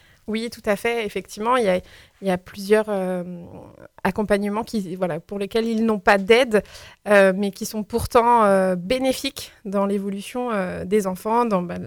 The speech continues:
là, dans la situation d'Ina, des, des accompagnements qui les aident aussi à,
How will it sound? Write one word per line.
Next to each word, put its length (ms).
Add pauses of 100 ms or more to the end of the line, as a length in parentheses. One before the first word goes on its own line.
(180)
là, 260
dans 140
la 80
situation 500
d'Ina, 300 (680)
des, 380
des 300
accompagnements 500
qui 160
les 200
aident 160
aussi 280
à, 40